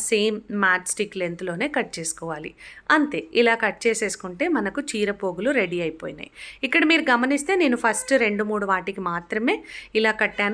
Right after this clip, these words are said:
మిగిలిన వాటికి ఇంకా నేను సిల్క్ థ్రెడ్‌తో కింద ముడి వేయలేదు కాబట్టి కొంచెం మీకు విచ్చుకున్నట్టుగా కనిపిస్తాయి. కావాలంటే చూడండి, మీకు ఆ డిఫరెన్స్ తెలియడం కోసమే చూపిస్తున్నాను. ఇక్కడ థ్రెడ్స్ అన్నీ కూడా విచ్చుకున్నట్టుగా ఉంటాయి. అలా విచ్చుకున్నట్టుగా కనిపించకుండా ఉండడానికి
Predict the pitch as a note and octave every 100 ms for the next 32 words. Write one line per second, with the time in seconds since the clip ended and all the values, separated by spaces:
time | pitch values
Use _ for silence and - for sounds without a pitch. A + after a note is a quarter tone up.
0 | E4+ E4 G#3+ C4+ C4+ A#3+ A3 A3 F#4 D4+
1 | A3+ A3+ G#3+ G3 D4 D4 A#3 G#3+ - G#3+
2 | G3 F#3 D4 C4 F#3+ G#3 G#3 F#3 F3+ E3+
3 | D#3+ D#3 - - - - - C4+ C#4 C#4
4 | G4 D4+ C4 D#4 C#4+ B3 B3+ A3 A3 C#4+
5 | C4+ A3+ G3+ G3+ A3 F#3 E3+ F3+ - C#4+
6 | C#4 F#3 F3+ F3+ E3+ A#3 F#3 E3+ D#3+ -
7 | - - - A3 G#3+ G#3+ G#3 G#3 A3 A3
8 | - G3 F#3+ G3 G3 F3+ G3 C#4 D#4+ G3
9 | F3 E3+ F3 D#3+ D#3 - - - - G#3+
10 | G#3 G#3 G3+ G3 - G#3+ G#3+ G#3 G#3+ C4
11 | G#3 - - F#3 F3 F3 E3+ G#3 D#3+ D#3+
12 | - - G3 F#3+ F#3 F3+ - A3+ G3+ F#3
13 | F#3+ G3 F#3+ E3+ F3+ F3+ F3 E3+ E3+ F3
14 | E3 E3+ E3 E3 C#4+